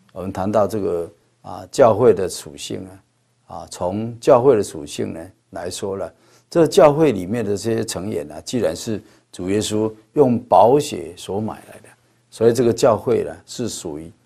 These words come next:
主耶稣的。啊，并不是属于某某人啊，或是某某团体，也不是属于这个世界上的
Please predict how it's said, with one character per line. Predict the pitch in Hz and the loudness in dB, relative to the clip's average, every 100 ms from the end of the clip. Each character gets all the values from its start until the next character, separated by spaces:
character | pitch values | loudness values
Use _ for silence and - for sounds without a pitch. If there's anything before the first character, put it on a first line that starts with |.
| _ | _
主 | - 71 | -20 -14
耶 | 85 87 | -10 -10
稣 | - 82 | -10 -14
的。 | 76 _ _ _ _ - | -16 _ _ _ _ -14
啊， | 82 82 | -14 0
并 | 151 135 | 4 4
不 | 107 | 2
是 | 104 135 113 - _ | -2 -2 -4 -8 _
属 | - 98 85 | -14 -10 -8
于 | 95 98 _ - | -8 -10 _ -10
某 | 90 117 | -2 0
某 | 127 85 | 0 -4
人 | 73 - 85 | -6 -14 -18
啊， | 90 _ _ | -20 _ _
或 | 120 | -6
是 | 107 117 101 _ _ | -4 -6 -8 _ _
某 | 90 101 | -4 0
某 | 117 92 69 | 2 0 -4
团 | - 80 95 | -12 -12 -12
体， | - 57 _ _ _ _ | -16 -20 _ _ _ _
也 | 113 104 | -4 0
不 | 123 | 0
是 | 127 151 113 _ - | 0 -2 -4 _ -18
属 | - 101 | -8 -6
于 | 98 | -4
这 | 101 139 | 0 0
个 | |
世 | - - 139 | 0 -2 -2
界 | 120 127 | 0 0
上 | - 135 110 | 0 -2 0
的 | 98 | -4